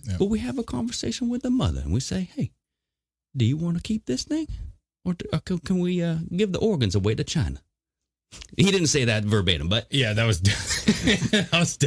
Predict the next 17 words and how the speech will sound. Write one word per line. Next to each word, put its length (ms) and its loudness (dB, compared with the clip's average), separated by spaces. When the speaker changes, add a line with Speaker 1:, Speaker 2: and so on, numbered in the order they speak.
Speaker 1:
a 260 0
little 240 2
off, 260 -4
but 140 2
you're 160 0
close. 400 -4
Speaker 2:
It 160 4
is, 320 2
uh, 480 2
it's 200 2
pretty 260 4
much 200 4
going 220 4
down 180 2
that 160 2
route. 300 -4
Speaker 1:
Sure. 240 -2